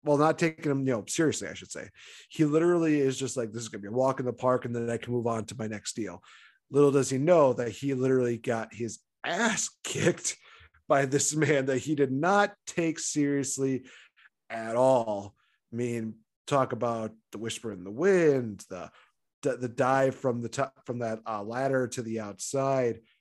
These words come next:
the chair shots, everything Jeff did in this matchup showed that he was definitely a main eventer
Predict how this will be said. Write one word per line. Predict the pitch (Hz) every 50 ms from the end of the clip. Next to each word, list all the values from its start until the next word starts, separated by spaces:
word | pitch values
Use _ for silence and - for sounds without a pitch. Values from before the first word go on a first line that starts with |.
| _ -
the | - -
chair | - - - 143 143 143 135 127
shots, | - - - 139 127 123 120 117 - - - - - _ _ _ _ _ _ -
everything | - 127 143 147 160 151 160 170 147 135
Jeff | 120 123 131 127 117 - - _ _ _ _ -
did | - 117 117 113 113 110
in | 117 117 113
this | 117 110 -
matchup | 127 117 113 110 117 104
showed | - - - 127 120 117 104
that | 107 101
he | - - - 131 131
was | 131 127 120 110 101 - _ _ _ _ _ _ _ _ _ -
definitely | - 131 127 123 - 139 131 123 127 127 123 127 123 -
a | 120 113
main | 107 107 110 120 123 131
eventer | 131 131 113 123 117 113 107 - - 117 107 107